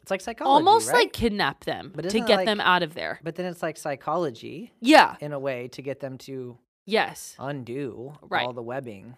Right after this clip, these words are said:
Speaker 2: Yes.
Speaker 1: Wow.
Speaker 2: So in two thousand three, nexium sues him.
Speaker 1: Sues who?
Speaker 2: Rick Ross. <laughs>
Speaker 1: Rick, I'm the biggest boss that you have. <laughs> The best. You have to keep using his name.
Speaker 2: So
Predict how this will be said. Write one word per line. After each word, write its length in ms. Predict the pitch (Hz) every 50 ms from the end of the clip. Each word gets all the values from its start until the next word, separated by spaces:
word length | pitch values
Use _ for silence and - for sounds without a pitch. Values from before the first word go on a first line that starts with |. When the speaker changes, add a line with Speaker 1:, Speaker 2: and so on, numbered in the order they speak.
| _ _
Speaker 2:
Yes. 460 | - 190 170 - - - - - - _ _ -
Speaker 1:
Wow. 300 | 117 127 151 170 160 143 _ _ _ _ _ _ _ _ _ _ _ _ _
Speaker 2:
So 600 | - - - 269 254 247 247 240 233 240 226 - - - _ _ _ _ _
in 120 | - 262 247
two 100 | - 311
thousand 320 | 359 415 453 403 370 349 262
three, 340 | 254 226 214 208 202 190 - -
nexium 720 | 185 185 196 208 208 - - - - 240 202 190 185 170
sues 640 | - - - 220 220 220 208 170 135 117 - - - _
him. 400 | _ _ - - 202 151 92 - _ - _ _ _ _ _ _ _ -
Speaker 1:
Sues 320 | - - 156 151 139 -
who? 180 | 156 156 175 180 _ _ _ _ _ _ _
Speaker 2:
Rick 240 | - 170 156 - -
Ross. 360 | - - - - - - - - _ -
<laughs> 120 | 262 -
Speaker 1:
Rick, 120 | 151 - - - - -
I'm 140 | 330 - 139
the 80 | 139
biggest 400 | 139 135 143 143 135 147 143 -
boss 260 | - 143 143 143 139 -
that 280 | 294 - - 302 - -
you 100 | 330 -
have. 160 | 156 151 - -
<laughs> 840 | - 392 - - - - - - - - _ _ - - - 440
The 160 | 147 147 156 147
best. 300 | 143 127 117 - - 156
You 80 | 160
have 100 | 180 170 165
to 80 | 175
keep 160 | 147 180 160
using 220 | 151 147 139 139 135
his 140 | 123 117 135
name. 160 | 123 107 - - 277 277 220 -
Speaker 2:
So 580 | - - - 269 254 247 233 233 226 220 -